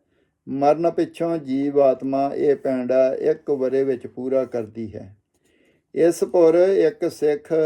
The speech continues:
ਭਾਈ ਸੁੰਦਰ ਕਹਿਣ ਲੱਗਾ, "ਜੇ ਗੁਰੂ ਕਿਰਪਾ ਕਰੇ ਤਾਂ ਇਹ ਪੈਂਡਾ ਚਹੁੰ ਦਿਨਾਂ ਵਿੱਚ ਮੁੱਕ ਜਾਂਦਾ ਹੈ।"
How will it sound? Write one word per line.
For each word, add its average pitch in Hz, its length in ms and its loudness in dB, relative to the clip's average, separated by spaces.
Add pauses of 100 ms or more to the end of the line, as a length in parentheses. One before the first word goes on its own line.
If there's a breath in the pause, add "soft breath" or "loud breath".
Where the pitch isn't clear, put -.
(160)
ਭਾਈ 139 280 0
ਸੁੰਦਰ 139 500 -2
ਕਹਿਣ 135 360 -4
ਲੱਗਾ, 127 520 0
"ਜੇ 143 240 0
ਗੁਰੂ 135 420 -6
ਕਿਰਪਾ 127 560 -2
ਕਰੇ 127 600 0 (120)
ਤਾਂ 143 200 -4
ਇਹ 135 240 -2
ਪੈਂਡਾ 123 500 -4
ਚਹੁੰ 165 360 -6
ਦਿਨਾਂ 135 260 -4
ਵਿੱਚ 123 220 -8
ਮੁੱਕ 113 280 -10
ਜਾਂਦਾ - 340 -14
ਹੈ।" 95 200 -20